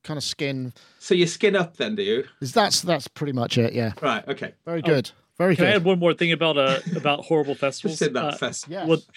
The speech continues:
Speaker 3: this isn't a horrible festival, but, uh, this, the show I did. So last, last summer I was on tour with Bare Naked Ladies, O M D, and Howard Jones.
Speaker 2: Ah, yes.
Speaker 3: And we played, uh, Las Vegas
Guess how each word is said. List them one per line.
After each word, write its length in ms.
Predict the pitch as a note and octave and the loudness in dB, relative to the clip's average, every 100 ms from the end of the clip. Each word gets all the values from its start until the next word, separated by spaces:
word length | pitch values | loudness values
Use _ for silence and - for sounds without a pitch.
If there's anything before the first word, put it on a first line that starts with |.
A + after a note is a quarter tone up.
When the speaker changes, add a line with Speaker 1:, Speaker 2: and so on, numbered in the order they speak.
| - - | -20 -2
Speaker 3:
this 180 | F#3 G#3 | 2 4
isn't 240 | A3+ F#3+ F#3+ | 2 2 2
a 60 | |
horrible 360 | D3+ F#3 E3 C#3+ | 6 6 6 2
festival, 480 | - D3 - A2+ A2 | 0 -2 -2 -10 -6
but, 160 | B2 - | -6 -4
uh, 300 | C#3 B2+ A#2+ A#2+ | -2 0 -2 -2
this, 260 | E3 - - | -4 -4 -8
the 100 | C#3+ | -6
show 300 | - F#3+ F#3+ | 2 4 6
I 100 | F3 | 4
did. 440 | C#3 D3 C#3 B2 - _ | 2 2 2 -2 -20 _
So 180 | - D3 | -2 0
last, 400 | C#3+ E3+ F#3+ - _ | 2 4 2 -2 _
last 260 | D3 E3+ F#3 | 0 0 2
summer 280 | F#3 D#3 C#3+ | 0 2 0
I 40 | |
was 140 | C#3 C#3 | 0 -4
on 140 | C3+ | -6
tour 320 | - C#3 C3 | -6 -6 -4
with 140 | B2 A#2+ | -6 -4
Bare 160 | C#3 C#3 | -4 -2
Naked 280 | C#3 D3 | -4 -4
Ladies, 360 | B2+ B2 B2 A#2 | -4 -4 -4 -4
O 140 | - C3 | -4 -4
M 120 | A#2+ | -2
D, 160 | A#2 | -4
and 80 | A#2 | -4
Howard 240 | A#2 A2 G2+ | -4 -6 -6
Jones. 380 | F#2+ F#2 - - - | -12 -14 -20 -20 -12
Speaker 2:
Ah, 140 | A2 - _ | -12 -12 _
yes. 360 | - - - - D#3+ | -20 -20 -20 -10 0
Speaker 3:
And 320 | C#3 B2+ A#2+ - _ _ - | 2 2 -2 -14 _ _ -2
we 100 | D3 | -2
played, 560 | - E3+ D3+ C#3+ B2 _ _ _ - | 2 4 4 2 -2 _ _ _ -6
uh, 340 | C#3 C3 A#2+ | -2 0 0
Las 320 | A#2 D3+ F#3+ - | 0 2 2 2
Vegas 720 | E3+ D3 A#2 D#3 - - | 2 2 0 -6 -8 -14